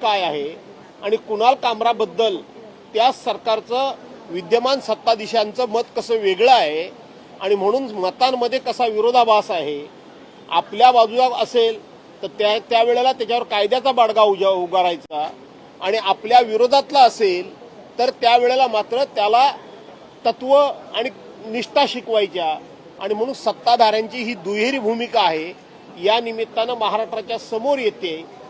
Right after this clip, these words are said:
पण आपण बघितलं असाल, कुणाल कामरा यांनी जे वक्तव्य केलं त्याला जगभरातून समर्थन मिळतंय, त्याला जगभरातून लोक त्याचा सपोर्ट करतायत.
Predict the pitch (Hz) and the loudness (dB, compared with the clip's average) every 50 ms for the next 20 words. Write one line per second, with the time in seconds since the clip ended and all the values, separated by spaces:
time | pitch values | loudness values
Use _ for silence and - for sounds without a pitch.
0 | - - - - - 214 208 202 196 - 226 226 202 208 208 214 269 - 262 269 | -20 -20 -20 -12 -10 -6 -4 -4 -4 -4 -4 -4 -2 -2 -2 -2 -4 -2 0 2
1 | 233 214 - 208 180 165 170 185 - - - - - - - - - - - 202 | 2 2 0 -2 -4 -4 -4 -6 -10 -16 -20 -20 -20 -20 -20 -20 -20 -12 -8 -4
2 | 196 220 240 247 254 247 - - 220 202 196 214 233 226 208 160 117 101 - - | -2 2 2 2 2 2 0 -2 -4 -2 0 2 2 2 4 2 0 -4 -10 -16
3 | - - - - - - - 165 180 185 190 208 226 262 254 214 180 226 254 254 | -20 -20 -20 -20 -20 -16 -10 -4 -2 -2 -2 -2 -2 -4 -8 -6 -2 0 2 2
4 | 254 240 - - - 247 240 240 - 220 226 226 247 - 254 254 254 240 196 196 | 2 0 -2 -2 -2 -2 -2 -2 -4 -4 -4 -4 -2 -2 -2 -2 -2 -2 -2 -2
5 | 226 226 254 233 208 233 262 262 302 302 277 - 269 269 247 262 240 208 247 233 | -4 -2 0 2 2 2 2 0 -2 -6 -4 -2 -2 0 0 -2 -2 -2 -6 -6
6 | 233 214 208 190 160 - 151 120 - - - - - - - - - - - - | -4 -4 -4 -4 -4 -6 -12 -14 -14 -16 -20 -20 -20 -20 -20 -20 -20 -20 -20 -20
7 | - - - 202 214 233 233 180 208 226 233 269 240 226 233 254 262 262 285 285 | -16 -6 -2 2 2 2 2 2 0 0 0 2 2 2 2 2 2 0 -2 -4
8 | 277 262 262 - 277 262 - 262 247 254 254 - - 240 - 247 233 226 - 233 | -4 -2 -2 -2 -2 -2 -2 -4 -4 -4 -6 -6 -6 -6 -6 -4 -6 -2 -2 -2
9 | 214 214 - 208 185 147 | -2 -2 -4 -6 -6 -6